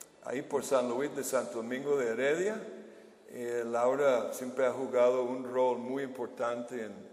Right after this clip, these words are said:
diseño de gráficos. Este bello gráfico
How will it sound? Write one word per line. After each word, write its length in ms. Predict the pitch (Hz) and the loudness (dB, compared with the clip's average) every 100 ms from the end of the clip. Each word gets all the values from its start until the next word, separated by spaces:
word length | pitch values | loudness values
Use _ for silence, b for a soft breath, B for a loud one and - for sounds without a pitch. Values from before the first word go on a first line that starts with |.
| - | -16
diseño 680 | 110 - 123 120 120 120 107 | -14 -6 -4 -4 -4 -6 -6
de 100 | 101 | -6
gráficos. 880 | 98 117 123 - 117 - 110 107 - B B B | 0 2 2 0 -8 -4 -6 -6 -12 B B B
Este 300 | - 127 - | -6 -4 -2
bello 480 | 127 131 143 139 143 | 0 2 2 2 -2
gráfico 840 | 120 135 135 135 139 - 151 - | 2 4 4 2 -6 -2 -4 -4